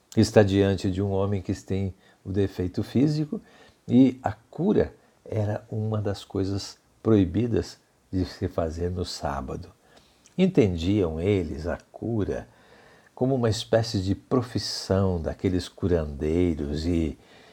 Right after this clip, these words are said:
e adivinhos, essa, essa, essa maneira de ser, que não era o caso de Jesus. Ele simplesmente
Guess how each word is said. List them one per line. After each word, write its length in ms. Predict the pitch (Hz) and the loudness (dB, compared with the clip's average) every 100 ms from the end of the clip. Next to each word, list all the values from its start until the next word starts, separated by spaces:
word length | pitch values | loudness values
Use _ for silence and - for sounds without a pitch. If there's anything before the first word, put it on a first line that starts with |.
| _ - | _ -8
e 440 | 90 87 85 82 | -2 0 0 2
adivinhos, 1120 | 95 95 95 78 82 101 92 82 78 78 - | 2 4 2 0 -4 -2 -4 -4 -6 -8 -8
essa, 340 | 87 90 - 90 | -6 -6 -4 -2
essa, 520 | 92 - 98 82 73 | -2 2 2 2 -2
essa 240 | - - | -6 -4
maneira 440 | 104 92 78 85 90 | -2 -2 -2 -2 -2
de 120 | 87 | -2
ser, 240 | - 117 117 - - | -2 -2 -2 -16 -12
que 80 | - | -6
não 160 | 302 143 | 0 4
era 160 | 139 | 4
o 60 | 120 | 2
caso 400 | - 98 95 90 | 4 2 4 -2
de 100 | 85 | -4
Jesus. 600 | 82 78 69 71 - - _ _ _ _ - | -4 -4 -6 -10 -12 -16 _ _ _ _ -2
Ele 180 | 107 | 0
simplesmente 960 | 98 - 92 95 85 85 90 92 113 | 0 -2 -4 -2 -4 -6 -8 -4 -6